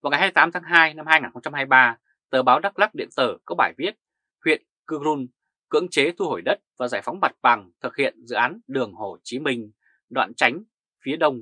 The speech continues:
thành phố Buôn Ma Thuột. Nội dung của bài viết được chia sẻ như sau. Bài báo của tờ báo Đắk Lắk điện tử. Ủy ban Nhân dân huyện Cư Run cho biết, huyện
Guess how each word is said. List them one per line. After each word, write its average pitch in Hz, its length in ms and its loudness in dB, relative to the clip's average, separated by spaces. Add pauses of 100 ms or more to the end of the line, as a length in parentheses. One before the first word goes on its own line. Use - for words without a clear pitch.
thành 95 220 -4
phố 113 320 -8 (140)
Buôn 131 220 -4
Ma 107 160 -6
Thuột. - 180 -12 (1300)
Nội 135 180 -4
dung 165 240 0 (100)
của - 120 -8
bài 117 240 0
viết 185 160 -4 (140)
được 123 200 -12
chia 143 160 -4
sẻ - 340 -2 (140)
như 120 160 -6
sau. 110 360 0 (1800)
Bài 139 180 2
báo 135 400 2
của - 180 -2
tờ 110 120 -4
báo 110 320 0
Đắk 185 220 0
Lắk 170 180 4 (120)
điện - 280 -10
tử. 87 260 -6 (1400)
Ủy 127 120 -4
ban 170 180 4
Nhân 175 120 -6
dân 175 200 -4
huyện 147 260 -6 (260)
Cư 143 200 -8
Run 143 340 -4 (180)
cho 139 160 -2
biết, 165 180 -4 (560)
huyện 147 180 -2